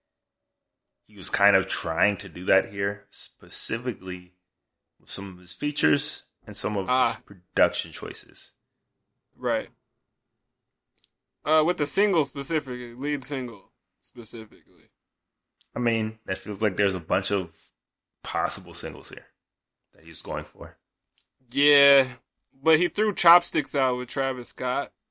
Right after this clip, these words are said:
Speaker 2: so 'cause
Speaker 1: Don't
Speaker 2: that one,
Speaker 1: like it.
Speaker 2: I hated it. I still, honestly, I let it rock, and if I'm not paying attention to the <laughs> song and it's, like, playing in the background, I don't hate the song, but if I'm <laughs> actually listening to it, I don't like it. I just don't like the song.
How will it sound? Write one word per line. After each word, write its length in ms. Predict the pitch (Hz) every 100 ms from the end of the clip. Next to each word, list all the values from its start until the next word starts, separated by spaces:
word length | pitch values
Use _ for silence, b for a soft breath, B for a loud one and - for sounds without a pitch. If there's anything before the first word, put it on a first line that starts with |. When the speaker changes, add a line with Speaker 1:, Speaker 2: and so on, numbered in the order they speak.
| _ -
Speaker 2:
so 300 | 135 127 - _ -
'cause 120 | 139
Speaker 1:
Don't 80 | 175
Speaker 2:
that 40 |
one, 80 | 175
Speaker 1:
like 180 | 175 147
it. 200 | 92 - _ _ -
Speaker 2:
I 140 | 135
hated 280 | 151 156 131
it. 180 | 117 - -
I 140 | 135 156
still, 520 | - 185 175 143 - _ _ _
honestly, 600 | 143 180 180 180 190 170
I 120 | 135
let 200 | 143 165
it 80 | 156
rock, 460 | 131 131 147 156 - -
and 100 | 143
if 160 | 139
I'm 180 | 139 135
not 200 | 143 135
paying 220 | - 160 131
attention 760 | 117 139 156 - 180 196 196 _ _ _ _ _ _ _ _ _ _ _ _ -
to 180 | - 160
the 100 | 190
<laughs> 0 |
song 420 | 208 202 233 220
and 80 | 226
it's, 260 | 156 156 156
like, 240 | 147 -
playing 280 | - 156 180
in 80 | 180
the 80 | 190
background, 560 | 190 196 190 196 214
I 80 | 135
don't 220 | 139 135
hate 180 | 135 139
the 60 | 147
song, 360 | - 160 175
but 120 | 170 135
if 60 |
I'm 180 | 131 123
<laughs> 100 | 127
actually 280 | 185 - 147
listening 520 | 127 170 - 180 196
to 240 | 165 196 196
it, 180 | 202 - B B
I 60 | 175
don't 140 | 196
like 200 | 180 180
it. 140 | 123 80 -
I 100 | 131
just 160 | 147
don't 140 | 156 147
like 160 | 143
the 80 | 135
song. 340 | 135 135 107